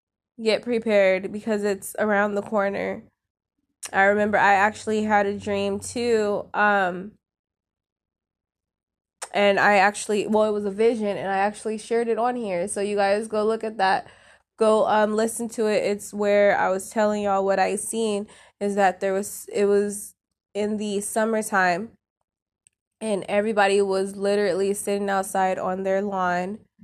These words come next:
burning up because the P G and E was out. They had no cooler, nothing. And it was probably, like, one person out of hundreds that had, like, a portable fan.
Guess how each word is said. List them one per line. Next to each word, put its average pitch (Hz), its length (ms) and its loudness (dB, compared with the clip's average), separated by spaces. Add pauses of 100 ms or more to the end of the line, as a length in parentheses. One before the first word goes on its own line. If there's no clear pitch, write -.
(720)
burning 208 520 2
up 175 400 0 (960)
because 208 360 0
the 202 60 -10
P 208 220 -6
G 208 60 -4
and 202 100 0
E 196 100 0
was 196 300 -2
out. 180 360 2 (680)
They 196 220 0
had 196 160 2
no 190 180 -2
cooler, 262 680 -4 (180)
nothing. 196 760 -4 (160)
And 202 80 0
it 202 40 4
was 202 120 2
probably, 220 220 2
like, 208 220 2
one 220 420 -2
person 202 480 -4
out 190 180 2
of 202 120 -4
hundreds 208 800 -2 (420)
that 208 160 2
had, 196 380 0
like, 190 520 -2 (120)
a 190 140 -2
portable 196 560 -2
fan. - 320 -14